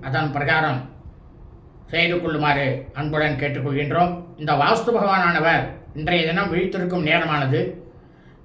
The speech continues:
காலை ஒன்பது மணி ஐம்பத்தி இரண்டு நிமிடம் முதல் பதினோரு மணி இருபத்தி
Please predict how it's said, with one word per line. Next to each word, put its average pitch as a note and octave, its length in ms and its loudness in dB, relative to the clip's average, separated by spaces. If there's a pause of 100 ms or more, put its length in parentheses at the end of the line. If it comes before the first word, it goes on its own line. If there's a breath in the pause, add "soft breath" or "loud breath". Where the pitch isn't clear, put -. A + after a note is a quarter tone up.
காலை E3 220 4 (140)
ஒன்பது G3 260 2
மணி G3 220 0
ஐம்பத்தி F3+ 420 -2
இரண்டு F3 320 2
நிமிடம் D#3 300 0
முதல் C#3+ 200 2 (920 loud breath)
பதினோரு F#3+ 440 4
மணி F#3 160 -2 (300)
இருபத்தி F3 480 0